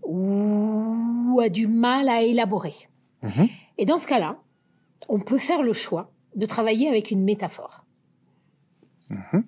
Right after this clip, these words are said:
Speaker 2: effectivement.
Speaker 1: Alors, en fonction des personnes et des techniques de coach, on peut avoir des techniques différentes et variées. Moi, évidemment, en clean, c'est une de mes techniques favoris, mais c'est une technique qu'on peut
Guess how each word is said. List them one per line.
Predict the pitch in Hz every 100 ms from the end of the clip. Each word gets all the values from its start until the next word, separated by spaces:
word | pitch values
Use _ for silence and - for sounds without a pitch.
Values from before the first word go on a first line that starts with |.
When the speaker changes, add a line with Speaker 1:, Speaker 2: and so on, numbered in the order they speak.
| 165
Speaker 2:
effectivement. | - - 113 180
Speaker 1:
Alors, | 214
en |
fonction | - 233 - 254 233 214
des | 180 170 180
personnes | 180 165 - 220 214
et | 175
des | 156 143
techniques | - 170 196 156
de | 156
coach, | - 285 320 320 208 165
on | - 175 170 170 165
peut | - 202
avoir | 165 185 160
des | 147
techniques | - 156 - 196 190 160
différentes | 151 175 190 160 165 143
et | 143
variées. | 139 151 233 262 - - - _ _ _ _ -
Moi, | 196 220 220
évidemment, | 196 196 196 196 190
en | 190 190
clean, | - 220 208 165 -
c'est | - 233 226
une | 220
de | 202
mes | 196 190 175 -
techniques | 240 233 247 247
favoris, | 208 170 160 151 226 285 - - - - _
mais | 202 220
c'est | 254 254 -
une | 226 220
technique | 233 - 285
qu'on | 233
peut | 196 185